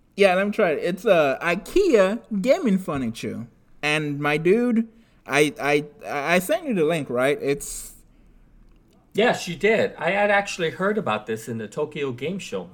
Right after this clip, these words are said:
Speaker 2: and I'll talk about Tokyo Game Show later on, but yeah, they had mentioned something about ikea coming up with their own line of gaming furniture and some other stuff. But go on, I'm sorry.
Speaker 1: It looks like it's,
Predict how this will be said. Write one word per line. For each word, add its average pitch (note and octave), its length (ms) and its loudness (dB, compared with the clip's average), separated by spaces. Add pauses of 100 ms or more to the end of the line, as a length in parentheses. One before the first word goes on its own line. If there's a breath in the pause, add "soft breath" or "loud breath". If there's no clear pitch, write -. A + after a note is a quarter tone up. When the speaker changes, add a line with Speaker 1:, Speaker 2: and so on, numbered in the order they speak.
Speaker 2:
and A#2+ 120 -2
I'll A#2 100 -2
talk E3+ 240 0
about A#2 160 -2
Tokyo G#2+ 260 -8
Game G#2+ 240 -10
Show A2 140 -10
later G2+ 320 -6
on, A#2+ 240 -4
but F#2+ 260 -10 (320 soft breath)
yeah, A#3 200 2
they E3 160 2
had D#3 140 -2
mentioned G3+ 360 -4
something C3+ 280 -8
about A#2+ 320 -2
ikea D3 440 -6
coming C#3+ 240 -6
up C3 100 -4
with B2 100 -10
their A2+ 140 -2
own C3+ 240 -4
line B2+ 380 -2
of - 180 -12
gaming B2+ 360 -6
furniture A#2+ 680 -4
and A2+ 120 -10
some G#2+ 160 -12
other A2 200 -6
stuff. G2 340 -10 (400 soft breath)
But C3 220 -2
go G#3 160 0
on, B2 240 2
I'm C3 80 -16
sorry. B2+ 180 -2 (720)
Speaker 1:
It E3+ 120 -4
looks A3+ 280 -4
like A3+ 220 -6
it's, - 320 -12